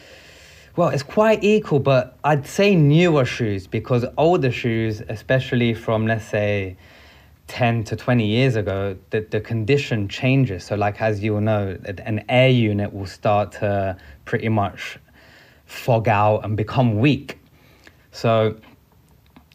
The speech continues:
in that instance, you will then have to use your decision making. But, you know, as a buyer, if I know I'm buying something that's ten to twenty years old,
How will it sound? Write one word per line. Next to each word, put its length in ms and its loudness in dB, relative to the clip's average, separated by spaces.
in 180 4
that 220 2
instance, 500 -2
you 100 2
will 160 2
then 200 0
have 180 -2
to 100 -4
use 200 0
your 100 0
decision 480 2
making. 460 -4
But, 260 -6
you 200 -4
know, 260 -2
as 180 2
a 80 4
buyer, 560 4
if 160 -4
I 160 4
know 200 4
I'm 180 4
buying 360 2
something 420 -4
that's 220 -6
ten 240 -4
to 100 -8
twenty 300 -2
years 260 0
old, 360 -2